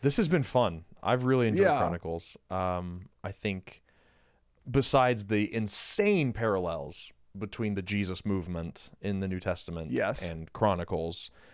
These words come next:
Speaker 1: and it makes sense. It's like, it's the last book in the Hebrew Old Testament.
Speaker 2: That's right.
Speaker 1: Like,
Speaker 2: That's right.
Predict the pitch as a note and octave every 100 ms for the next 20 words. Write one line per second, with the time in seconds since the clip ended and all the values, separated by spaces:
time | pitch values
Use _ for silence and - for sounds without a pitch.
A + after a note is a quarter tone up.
0 | - G3+ G#3 C#3 - G#2 - - F#2+ F3
1 | - A#2+ G#2+ G2+ - A2+ - - G#2+ F#2
2 | F2+ G2 F#2+ F#2+ F#2 F2 F2 E2 - F#2
3 | F2+ F#2 - F2+ E2 _ - C3 - -
4 | - - - _ _ _ - - C3+